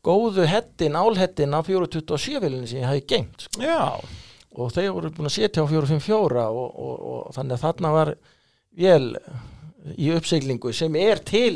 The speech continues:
Speaker 1: í dag einhvers staðar. Ég held
Speaker 2: Ok.
Speaker 1: meira að segja Gísli G, já, hérna, ég er
Speaker 2: Hvað,
Speaker 1: vel
Speaker 2: allt svona dót sem þú hefur einhvern tímann átt, það er upp á hillu einhvers staðar á Gísla. Við gerum bara ráð fyrir því.
Speaker 1: Já,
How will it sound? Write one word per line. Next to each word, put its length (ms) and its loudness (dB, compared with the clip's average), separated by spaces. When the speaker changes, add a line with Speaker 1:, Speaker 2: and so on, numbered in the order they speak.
Speaker 1:
í 80 0
dag 400 4
einhvers 220 -8
staðar. 240 -2
Ég 20 -10
held 160 4
Speaker 2:
Ok. 80 -2
Speaker 1:
meira 240 6
að 60 -4
segja 180 -2
Gísli 320 -12
G, 140 -10
já, 260 -6
hérna, 320 -4
ég 220 -4
er 80 -6
Speaker 2:
Hvað, 180 4
Speaker 1:
vel 140 4
Speaker 2:
allt 300 0
svona 180 6
dót 240 6
sem 160 4
þú 160 6
hefur 160 8
einhvern 160 2
tímann 240 6
átt, 160 4
það 160 8
er 140 8
upp 100 6
á 60 10
hillu 260 4
einhvers 160 2
staðar 160 8
á 80 6
Gísla. 320 6
Við 80 4
gerum 240 6
bara 220 8
ráð 100 4
fyrir 160 6
því. 140 8
Speaker 1:
Já, 100 8